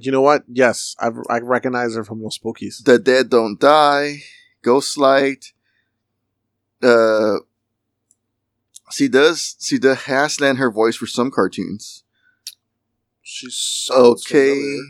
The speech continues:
Speaker 2: okay, K O, Let's Be Heroes, Bubble Yuppies, that sounds, Big Mouth. See, I'm just going past the credits. Crowded, Gotham. Oh, she was the Penguin's mother in Gotham.
Speaker 1: Really?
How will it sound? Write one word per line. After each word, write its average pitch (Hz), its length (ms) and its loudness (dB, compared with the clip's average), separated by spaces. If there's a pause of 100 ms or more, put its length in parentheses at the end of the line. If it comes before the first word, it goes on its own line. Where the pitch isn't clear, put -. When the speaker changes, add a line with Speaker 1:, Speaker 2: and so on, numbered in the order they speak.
(260)
Speaker 2:
okay, 123 580 0
K 120 320 0
O, 139 180 2
Let's 123 280 0
Be 110 120 -6
Heroes, 131 840 -6 (560)
Bubble 123 300 4
Yuppies, 135 680 -4
that 113 160 -4
sounds, 101 460 -8 (100)
Big 139 220 2
Mouth. 127 560 -2 (800)
See, 120 260 -8
I'm 110 80 -4
just 113 120 -14
going 117 220 -8
past 104 360 -6
the - 80 -12
credits. - 680 -6 (480)
Crowded, 131 840 0 (160)
Gotham. 131 680 2
Oh, 208 560 4 (320)
she - 260 -2
was 202 480 -6 (140)
the 170 140 6
Penguin's 180 440 2
mother 165 300 4
in 180 100 -8
Gotham. 123 680 -2
Speaker 1:
Really? 120 360 -10